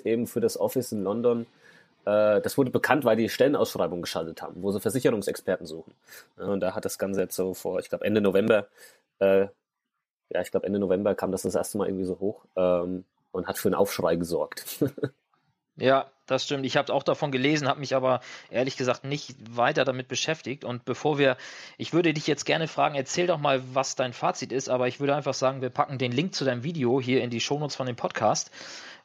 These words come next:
Speaker 2: Und, ähm, dann kann sich ja jeder deine Meinung dazu dann in deinem Video dazu anschauen.
Speaker 1: Ja,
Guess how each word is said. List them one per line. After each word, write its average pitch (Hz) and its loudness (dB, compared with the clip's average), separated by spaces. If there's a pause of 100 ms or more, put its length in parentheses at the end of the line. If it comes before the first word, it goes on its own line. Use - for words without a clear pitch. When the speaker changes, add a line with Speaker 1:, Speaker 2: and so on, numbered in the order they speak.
(100)
Speaker 2:
Und, 123 -2
ähm, 117 -2
dann 120 -2
kann 127 -4
sich 123 -6
ja 123 0
jeder 120 4
deine 117 0
Meinung 120 0
dazu 117 0
dann 117 -2
in 110 -8
deinem 110 0
Video 123 -4
dazu 95 -6
anschauen. 104 -12 (180)
Speaker 1:
Ja, 240 2